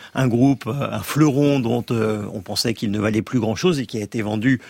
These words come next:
par Vivendi trente-cinq milliards, euh, il y a peu. Donc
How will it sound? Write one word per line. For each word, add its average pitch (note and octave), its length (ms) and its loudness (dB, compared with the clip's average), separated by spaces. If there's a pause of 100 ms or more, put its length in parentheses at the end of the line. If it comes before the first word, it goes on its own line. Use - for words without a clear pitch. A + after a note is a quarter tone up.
(120)
par G2+ 140 -4
Vivendi G#2 440 -4
trente-cinq A#2+ 580 -4
milliards, C#3 440 0 (240)
euh, A2 220 2
il B2 180 0
y G#2+ 80 -2
a G#2 80 -4
peu. - 140 -12 (260)
Donc D#3 240 0